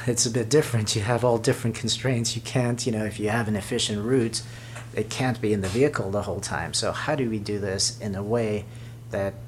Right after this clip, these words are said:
can be good for the operators, that they can, at the end of the day, make money? 'Cause, uh, that's, that's what's important to them, but also provide a service that makes sense for the riders.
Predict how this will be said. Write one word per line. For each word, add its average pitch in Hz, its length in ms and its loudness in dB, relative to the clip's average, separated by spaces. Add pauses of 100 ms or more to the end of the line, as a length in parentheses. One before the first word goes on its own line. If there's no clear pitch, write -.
can 98 160 -2
be 92 80 -4
good 131 320 -2
for 110 180 -2
the 95 160 -2
operators, 98 840 -2
that - 240 -4
they 87 140 -4
can, 92 360 -4
at 78 160 -8
the 107 100 -6
end 98 120 -2
of 92 60 -6
the 90 60 -6
day, 95 180 -4
make - 280 -6
money? 127 380 -6 (480)
'Cause, 98 320 -4
uh, 92 440 -4
that's, - 300 -4
that's - 240 -4
what's 101 220 -4
important 98 340 -4
to - 80 -6
them, 107 240 -2
but 107 220 -4
also - 320 0
provide 104 420 -4
a 98 60 -6
service 110 640 0 (420)
that 135 180 -2
makes 104 260 -2
sense 101 440 0
for 90 420 -4 (200)
the 95 80 -2
riders. 101 520 0